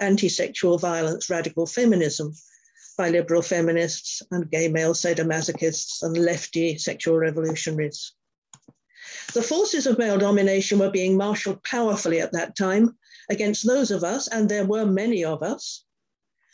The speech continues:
who were campaigning against pornography in the U S and the U K. Speakers at the conference included Jan,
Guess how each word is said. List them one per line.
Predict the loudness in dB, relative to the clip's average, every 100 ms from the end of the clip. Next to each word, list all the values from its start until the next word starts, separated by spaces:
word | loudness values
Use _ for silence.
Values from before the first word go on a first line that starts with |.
| _
who | 0
were | 0
campaigning | 0 0 0 2 4 4 4
against | 2 0 -2 0
pornography | 0 2 0 -2 -2
in | -2 0
the | 0
U | 0 0
S | -2 -4
and | -6
the | -4
U | -6 -6
K. | -2 0 0 -4 _ _ _ _ -16
Speakers | -6 0 0 0 -2
at | -2
the | -2
conference | 0 2 2 2
included | 2 2 2 2 2 -2
Jan, | -4 -2 -4 -6 -10